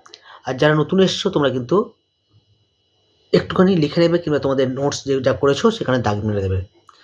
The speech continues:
কারণ এই প্রশ্নগুলো ছেড়ে কিন্তু তোমরা পরীক্ষা দিতে যেও না, এটা আমার একটা অনুরোধ থাকবে। এগুলো তোমরা ভালো করে করে যেও, আশা করি এখান থেকে তোমরা পেয়ে যাবে। লেখো,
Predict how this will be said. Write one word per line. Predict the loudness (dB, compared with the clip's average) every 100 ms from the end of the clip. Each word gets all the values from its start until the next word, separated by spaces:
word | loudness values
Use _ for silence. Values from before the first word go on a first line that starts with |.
| -20 -12
কারণ | 2
এই | 2
প্রশ্নগুলো | 4 -2 0 2 2
ছেড়ে | 2 0
কিন্তু | 0 0
তোমরা | 0 0 0 -4 _ _ _ _ _ _ _ _ _
পরীক্ষা | -4 0 0
দিতে | 2
যেও | 2 2 2
না, | -2 -8 _ -10
এটা | 2
আমার | 4 4
একটা | 0 0
অনুরোধ | 0 2 0 0
থাকবে। | -6 -6 -10 _ -20 _ -20 -20 _ _ 2
এগুলো | 4 4
তোমরা | 2
ভালো | 0 0
করে | 0 0
করে | 0 0
যেও, | 0 -2 -6 _ _ -20 -8
আশা | -4 -2
করি | 4 4
এখান | 4 -4
থেকে | -4
তোমরা | -2 -2 -2 -6 _ _ _ _ _ -2
পেয়ে | -2
যাবে। | -2 -6 -10 _ _ _ _ _ _ _ _ -20 -20 _ _ -20 _ 2
লেখো, | 2 2 -2